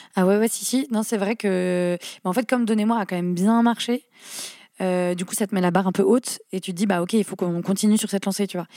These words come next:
Et honnêtement, on était quand même super bien lancés, euh, jusqu'au confinement, du coup, qui est venu, parce que du coup, on avait toute la tournée qui venait un peu asseoir l'album, tu vois, et qui venait un peu le confirmer. Et nous confirmer, et, euh, et du coup, le confinement est arrivé, euh,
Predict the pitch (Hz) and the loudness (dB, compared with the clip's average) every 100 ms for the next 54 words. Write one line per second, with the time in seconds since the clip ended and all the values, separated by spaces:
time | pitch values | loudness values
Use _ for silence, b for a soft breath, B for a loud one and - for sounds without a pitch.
0 | B B 196 196 214 214 208 226 220 185 | B B 2 2 4 2 0 -2 -4 -4
1 | 190 180 180 - 214 208 202 190 185 233 | -4 -4 -4 -4 -2 0 -2 -2 0 2
2 | 262 269 - 196 180 175 170 - 202 180 | 4 2 -2 -4 -2 -2 -4 -6 -6 -4
3 | 180 190 247 _ b b b _ 185 196 | 0 2 0 _ b b b _ -8 -4
4 | 202 185 185 190 185 196 185 220 180 165 | -2 0 0 -2 -2 -4 -6 -4 -4 -4
5 | - 202 185 196 196 202 190 175 190 185 | 0 0 2 2 2 2 0 2 2 2
6 | 170 208 196 190 - 226 208 196 190 233 | 2 2 0 -2 0 0 2 2 4 4
7 | 233 202 185 190 B B B B B - | 2 2 0 -2 B B B B B -12
8 | - 196 175 180 196 214 - 214 214 254 | 2 4 4 2 0 -2 2 4 4 2
9 | - B B B B B B _ _ 180 | -4 B B B B B B _ _ 2
10 | 175 196 208 196 190 180 208 262 220 185 | 6 6 6 2 2 4 6 4 4 2
11 | 175 170 170 175 175 175 180 220 208 180 | 2 2 2 0 0 0 2 2 2 0
12 | 180 185 190 170 170 170 185 185 160 156 | 2 2 2 0 0 2 2 2 0 0
13 | 151 156 185 | -2 -4 -6